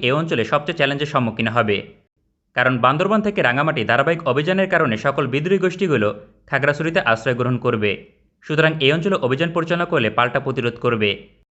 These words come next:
তবে শেষ পর্যন্ত সেনাবাহিনী হামলা করলে তাদের পক্ষে টিকে থাকা সম্ভব নয়। তবে খাগড়াছড়িতে অভিযানের পূর্বে সীমান্তে বর্ডার গার্ডকে শক্তিশালী করতে হবে, অন্যথায় বেশিরভাগ সন্ত্রাসী গোষ্ঠী ভারতের সাত রাজ্যে পালিয়ে যাবে। পরবর্তীতে অভিযান শেষ হলে পুনরায় ফিরে আসবে।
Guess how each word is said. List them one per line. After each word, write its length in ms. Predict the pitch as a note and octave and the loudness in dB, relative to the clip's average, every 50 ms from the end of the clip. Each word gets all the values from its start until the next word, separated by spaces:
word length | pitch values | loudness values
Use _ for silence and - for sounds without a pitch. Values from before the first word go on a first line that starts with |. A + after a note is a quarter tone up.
| _ _ _ _ _ _ _ | _ _ _ _ _ _ _
তবে 180 | - C3 B2+ C3 | -2 0 0 0
শেষ 200 | C3 - F3 F3 - | 0 0 -2 -4 -2
পর্যন্ত 300 | - A3 A3 A3 G#3 F#3+ C#3 | 0 0 2 2 2 2 0
সেনাবাহিনী 460 | - - C#3+ C#3 D3 D#3 F3 F3 F3+ | -2 -2 0 0 0 0 0 0 0
হামলা 300 | D#3 D3 C3+ C3+ C#3+ D#3 | 0 2 2 2 2 2
করলে 240 | D#3 E3+ D#3 B2+ A2+ | 2 2 0 0 2
তাদের 220 | - A#2+ B2 C3 | 0 0 0 -2
পক্ষে 200 | B2+ D#3 - - | -2 -4 -4 -6
টিকে 240 | D#3 D#3+ C#3 C3 C3+ | -6 -6 -4 -2 0
থাকা 200 | B2 C#3 - G3 | 0 0 0 -2
সম্ভব 320 | F#3+ - C#3+ A#2 A2 A2 G#2+ - | -2 -2 0 0 0 0 0 0
নয়। 240 | A#2+ A#2 A2 G#2 G2 - - - - _ _ _ _ _ _ _ - | 2 2 2 2 0 -4 -8 -16 -20 _ _ _ _ _ _ _ -4
তবে 140 | D3 C#3 C#3 | -2 0 0
খাগড়াছড়িতে 540 | C#3 C#3 C3 D#3+ F#3+ G3+ G3+ A3 A3 G#3+ G#3+ | 0 -2 0 0 0 0 2 0 0 0 0
অভিযানের 480 | E3+ - B2+ B2+ C#3 D#3+ E3+ F3+ F3 E3+ | 0 2 2 2 2 2 0 0 0 -2
পূর্বে 200 | F3+ D#3 C3+ A#2 | -2 -2 -2 -2
সীমান্তে 340 | - - C#3+ D3 D3+ D3+ D3+ | -2 -2 -2 0 0 0 0
বর্ডার 300 | A#2+ A2+ A#2 B2+ D3 D#3 | 2 2 4 4 4 2
গার্ডকে 220 | E3+ F3 E3+ D3 A#2+ | 0 -2 -2 -4 -6
শক্তিশালী 460 | - - C#3 - - - D3+ C3+ C3 | -6 -6 -8 -10 -8 -4 -4 -4 -2
করতে 240 | B2 B2 A2+ A2+ B2 | -2 -4 -4 -2 0
হবে, 280 | A#2 C3 B2+ A2+ A2 G#2 G2 - - - - _ _ _ _ _ _ _ - | 2 2 2 4 2 0 0 -2 -8 -20 -20 _ _ _ _ _ _ _ -4
অন্যথায় 380 | B2 C3+ D3+ E3+ E3 F3 D3 B2 | -2 0 0 0 0 0 0 0
বেশিরভাগ 300 | B2+ C3+ F#3+ F#3 F#3+ F#3 | 0 0 0 0 0 0
সন্ত্রাসী 340 | - E3+ D3+ D3+ E3+ E3 F#3 | 0 0 -2 -2 -2 -4 -6
গোষ্ঠী 220 | E3+ F3 E3 E3 C#3+ | -6 -6 -4 -2 0
ভারতের 340 | A2 A2 A#2 - C#3+ C#3 - | 0 0 2 0 -2 -2 -2
সাত 140 | C3+ B2+ - | -2 -2 0
রাজ্যে 220 | C3 C3 C3 E3+ F#3 | -2 -2 -2 -2 -2
পালিয়ে 360 | - C3 A#2 A2+ A2 G#2+ A2 | 0 0 0 2 0 2 2
যাবে। 180 | A2+ G2+ G#2+ G2+ F#2+ - - - _ _ _ _ _ _ _ _ _ | 0 0 0 -2 -4 -6 -10 -20 _ _ _ _ _ _ _ _ _
পরবর্তীতে 420 | C#3+ C#3+ D#3 F3+ G#3 G3 G#3+ G#3 G3+ | 2 4 4 4 2 0 -2 -2 0
অভিযান 340 | - D3 C3 C#3 D3+ D#3+ D#3+ | 0 0 0 0 0 -2 -2
শেষ 180 | D#3+ E3 F3+ - | -4 -6 -4 -2
হলে 140 | F#3 C#3 A#2+ | -2 -2 0
পুনরায় 380 | - C#3+ C#3+ C#3+ D3+ D#3+ D#3 | -2 -2 -2 0 0 -2 -2
ফিরে 200 | D#3 D3 B2+ B2 A2+ | -2 -2 -2 0 0
আসবে। 300 | A2 A2 G#2+ G#2+ G#2+ G#2 | 0 -2 -2 -2 -2 -2